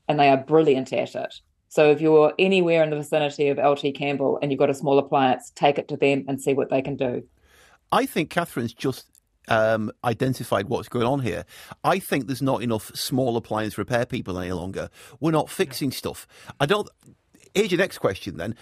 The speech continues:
Speaker 2: Not what's your longest appliance, what's your longest serving appliance that never needed fixing?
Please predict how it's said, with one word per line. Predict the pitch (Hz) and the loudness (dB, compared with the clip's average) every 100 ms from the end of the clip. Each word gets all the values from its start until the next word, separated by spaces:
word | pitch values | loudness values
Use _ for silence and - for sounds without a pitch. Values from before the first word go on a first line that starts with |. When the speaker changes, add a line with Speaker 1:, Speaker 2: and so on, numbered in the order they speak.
| - | -8
Speaker 2:
Not | 151 220 185 - | 0 0 0 -8
what's | 175 139 143 | -4 -4 -2
your | 135 | -2
longest | 135 143 120 | -2 -2 -6
appliance, | - 147 135 73 90 - - | -8 -2 -2 -2 -10 -16 -12
what's | - 180 | -2 -2
your | - 160 | 0 0
longest | 180 156 - | 0 -2 -2
serving | 135 123 | -2 -2
appliance | 120 - 143 101 - | -4 -2 -2 -2 -4
that | - | -2
never | 135 127 | -2 -2
needed | 120 120 113 | -2 -2 -4
fixing? | - - - - | -4 -6 -6 -14